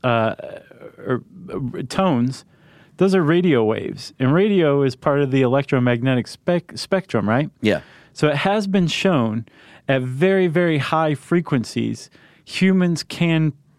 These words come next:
Speaker 1: detect electromagnetic s-, sound. We take it as sound.
Speaker 2: Yeah.
Speaker 1: Which is weird 'cause it's not supposed to happen like that, but that's how we experience it. It's not like at a high frequency, we suddenly see it, we hear it.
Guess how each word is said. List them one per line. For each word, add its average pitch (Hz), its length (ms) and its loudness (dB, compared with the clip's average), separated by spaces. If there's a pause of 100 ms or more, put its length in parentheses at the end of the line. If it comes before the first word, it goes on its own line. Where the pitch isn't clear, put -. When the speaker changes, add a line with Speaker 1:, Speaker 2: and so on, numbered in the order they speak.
Speaker 1:
detect - 720 -2 (420)
electromagnetic 139 1300 0
s-, - 320 -16
sound. 113 600 -2
We 143 120 2
take 151 260 -2
it 143 80 2
as 113 100 0
sound. 120 580 -4
Speaker 2:
Yeah. 90 220 0 (300)
Speaker 1:
Which 135 180 0
is 127 160 -4
weird 139 540 0
'cause 123 180 -2
it's 120 160 -10
not 156 180 0
supposed - 300 -2
to 139 60 0
happen 143 260 0
like 113 160 0
that, 120 160 -2
but 120 160 -4
that's 151 240 -2
how 143 140 2
we 123 120 4
experience 120 720 -2
it. 107 120 0
It's 120 200 -4
not 143 180 0
like 135 180 0
at 135 100 2
a 123 60 0
high 139 220 0
frequency, 127 720 -2 (260)
we 135 100 2
suddenly 131 480 0
see 175 380 0
it, - 180 -6 (320)
we 135 160 2
hear 214 360 0
it. - 220 -10